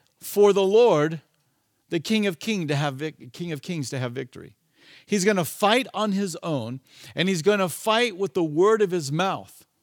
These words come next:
We'll see this. We've seen this in the past. In other words,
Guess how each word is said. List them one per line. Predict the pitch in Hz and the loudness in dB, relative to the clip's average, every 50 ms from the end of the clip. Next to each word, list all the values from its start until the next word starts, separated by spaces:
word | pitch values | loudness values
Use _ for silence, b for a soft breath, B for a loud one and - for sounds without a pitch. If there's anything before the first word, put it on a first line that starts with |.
| _ _ | _ _
We'll | - 131 147 | -8 -6 -6
see | 139 - - 165 | -4 -4 -4 -4
this. | 147 131 135 127 120 - - - b b b b b b b b b b | -2 0 -2 -2 -2 -6 -10 -14 b b b b b b b b b b
We've | 135 151 151 - | 0 0 0 2
seen | - - 202 208 226 190 | 0 0 2 2 2 2
this | 135 110 117 - - | 0 -4 -6 -8 -10
in | - 156 156 | -10 -8 -6
the | 151 151 | -6 -6
past. | 143 175 202 214 170 123 117 - | -6 -6 -8 -8 -8 -10 -12 -10
In | - 151 170 | -6 -4 -4
other | 202 214 220 | 0 2 2
words, | 202 190 175 - | 2 2 0 -2